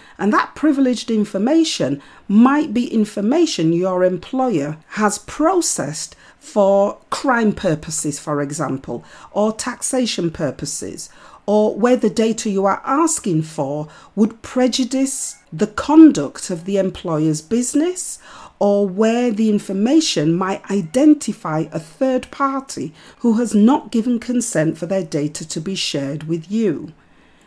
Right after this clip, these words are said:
Your employer would still be expected to comply with your request and would then be expected to redact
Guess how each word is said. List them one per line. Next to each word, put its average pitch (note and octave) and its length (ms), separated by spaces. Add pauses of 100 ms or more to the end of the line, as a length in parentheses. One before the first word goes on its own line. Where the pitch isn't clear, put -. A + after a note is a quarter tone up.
(220)
Your C4+ 220
employer D#4 440
would C4 220
still F4 520
be D4 200
expected C4 640
to - 80
comply A#3+ 680
with G3 240
your F#3+ 240
request E3+ 760 (400)
and A3+ 200
would F#3 260
then D4 260
be B3+ 160
expected - 840
to A3 200
redact G#3+ 880